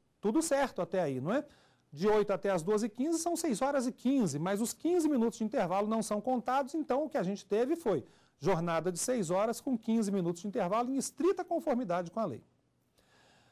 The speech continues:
Mas se nesse mesmo caso o empregador, ainda que a pretexto de beneficiar o empregado, pretenda lhe conceder um intervalo um pouco mais dilatado, digamos de trinta minutos,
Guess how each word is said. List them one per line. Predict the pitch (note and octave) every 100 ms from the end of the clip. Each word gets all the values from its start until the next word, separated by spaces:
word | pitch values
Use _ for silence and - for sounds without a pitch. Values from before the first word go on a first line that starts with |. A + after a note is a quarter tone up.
| _
Mas | E4 G4 -
se | E4+
nesse | F4+ F4 -
mesmo | D#4+ D#4 E4+ D#4
caso | - A#3+ B3 G#3+
o |
empregador, | C4 A#3 C#4 B3 F#3+ G3 A#3+
ainda | A#3 B3 F4+ F4
que | E4
a | C#4+
pretexto | C4+ G#3+ - B3+ C4+ B3
de | A#3
beneficiar | B3+ B3 - - G#3+ A3+
o |
empregado, | A#3+ C4 F#3+ C3+ A2 _ _ _ _ _ _
pretenda | C4+ C4 C4+ C4 B3 G3
lhe | F3+ A3+
conceder | B3+ B3 A3+ F#3+ A3
um | G#3
intervalo | G3+ E3 E3+ G3+
um | G3+
pouco | F#3+ C4 C4+ F#3
mais | F#3 D3+
dilatado, | D#3+ C#3 A#2+ D3 D3 A2 _ _ _ -
digamos | G#3 F#3 C4 C#4+ A#3+
de | G3
trinta | G#3+ A3+ B3 A#3
minutos, | G3 G3 G#3+ - -